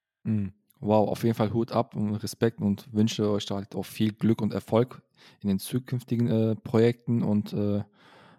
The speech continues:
äh, Events und Versorgungsgängen. Ähm, mögt auch weiter wachsen, auch damit auch viele andere Obdachlose und andere Bedürftige davon profitieren können. Und ja, ähm, Sanja, ich wollte dich mal fragen, du bist ja auch, ähm,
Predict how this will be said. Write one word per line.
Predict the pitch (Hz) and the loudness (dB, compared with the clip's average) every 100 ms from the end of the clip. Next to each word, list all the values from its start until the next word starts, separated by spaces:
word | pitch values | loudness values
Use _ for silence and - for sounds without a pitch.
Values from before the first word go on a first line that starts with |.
| - | -6
äh, | 101 98 104 | -2 0 4
Events | 113 120 - | 4 4 0
und | 107 | -2
Versorgungsgängen. | 104 107 123 131 - 117 117 120 117 - 165 | 0 2 4 2 -2 0 0 0 -4 -8 -8
Ähm, | 104 101 98 107 _ | -6 -6 -8 -12 _
mögt | 107 101 104 | -6 -4 -4
auch | 98 | -4
weiter | 98 120 127 | 0 0 2
wachsen, | 113 113 - 110 | 0 0 -2 -2
auch | - - | -2 -4
damit | - 101 98 | -4 -4 -2
auch | 98 - _ - _ | -6 -8 _ -20 _
viele | _ - 104 | _ -4 -2
andere | - 113 110 107 - | 2 0 2 0 0
Obdachlose | - - 101 104 101 101 | -4 -6 -6 -2 -2 0
und | 98 | -4
andere | 98 104 101 | -4 -4 -2
Bedürftige | 98 98 98 - 98 95 101 _ _ _ | 0 0 0 0 2 2 0 _ _ _
davon | - - 98 95 | -6 0 2 0
profitieren | - 101 110 - 95 | 0 -2 -2 0 0
können. | - 95 90 - _ _ - - _ _ _ _ _ _ | 2 0 0 -8 _ _ -20 -20 _ _ _ _ _ _
Und | 98 95 95 92 - | -2 0 0 -4 -4
ja, | 117 107 110 | 0 0 2
ähm, | 107 107 101 - | 2 2 0 -6
Sanja, | - - 147 151 143 | -6 -2 2 2 0
ich | 135 - | -2 -2
wollte | 143 - | -2 -2
dich | - | -2
mal | 123 | -2
fragen, | - - 123 123 123 120 117 | -2 0 4 4 4 4 4
du | 110 | 4
bist | 117 - | 2 4
ja | |
auch, | 110 - | 2 2
ähm, | 120 110 104 101 | 0 0 0 -2